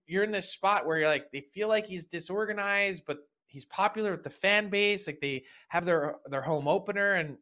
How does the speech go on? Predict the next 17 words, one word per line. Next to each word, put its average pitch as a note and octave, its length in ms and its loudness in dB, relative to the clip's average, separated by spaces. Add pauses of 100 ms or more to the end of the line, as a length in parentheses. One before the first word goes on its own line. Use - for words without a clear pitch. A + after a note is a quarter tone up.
and C3+ 300 -8 (200)
fans F3 320 -2
are E3 80 -4
chanting, E3+ 420 0
"Bruce, E3+ 300 -4
there E3 180 2
it D3+ 60 0
is F3+ 160 -2
again." F#3+ 240 0
Like, F3+ 220 -2 (240)
they're G3 100 2
in C#4 80 4
this D4+ 220 -2
really G#3+ 220 6
awkward F3+ 420 4
spot D#3+ 460 2
that C#3 160 0